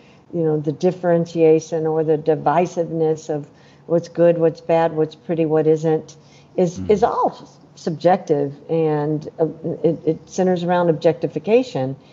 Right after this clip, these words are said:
Speaker 1: And I, I don't think that that's, um, that's a helpful or really kind way to treat each other or the world. And so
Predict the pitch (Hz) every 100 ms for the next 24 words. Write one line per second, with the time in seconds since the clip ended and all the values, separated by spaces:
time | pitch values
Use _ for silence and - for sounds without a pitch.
0 | - - - 160 160 151 165 175 208 208
1 | 240 240 233 214 214 - 220 214 202 -
2 | 180 190 196 175 185 180 - 175 175 170
3 | 175 175 180 175 - - - 160 190 175
4 | 180 165 180 185 170 185 170 170 185 190
5 | 190 170 - 175 175 160 165 156 147 180
6 | 190 147 151 147 160 156 - 165 160